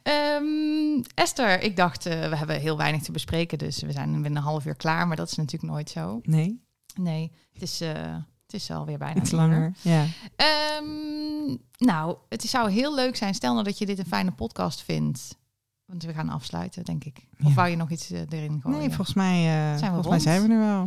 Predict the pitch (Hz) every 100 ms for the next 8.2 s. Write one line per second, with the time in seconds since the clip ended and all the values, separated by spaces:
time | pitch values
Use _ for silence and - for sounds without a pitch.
0 | 175 - 220 190 196 247 240 233 233 233
1 | 233 240 226 - 202 - 240 226 202 -
2 | 202 180 - 214 196 - 156 147 - -
3 | 175 170 165 160 - 165 160 - 180 170
4 | - 147 - 175 165 180 165 151 175 196
5 | 202 - 220 - 214 - 196 185 - 208
6 | 214 202 196 208 196 190 196 196 180 180
7 | 175 180 - - - - - - 208 220
8 | 220 214